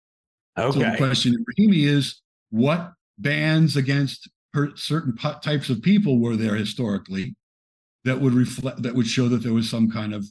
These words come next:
Speaker 1: tolerance? And so they have to point to disarming Native Americans and disarming freed slaves,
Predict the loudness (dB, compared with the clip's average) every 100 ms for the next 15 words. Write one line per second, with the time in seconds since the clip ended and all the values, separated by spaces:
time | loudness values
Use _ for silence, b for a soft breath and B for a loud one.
0 | _ _ _ _ -10 -6 -4 -4 -6 -10
1 | _ _ -6 -2 -2 0 2 2 2 0
2 | 2 4 4 4 2 2 0 B B _
3 | -2 0 2 2 4 4 2 0 0 2
4 | 2 0 -2 -4 -4 -10 -8 -6 -4 -2
5 | 0 0 -4 -4 -2 -2 -4 -4 -2 -2
6 | -4 -10 -20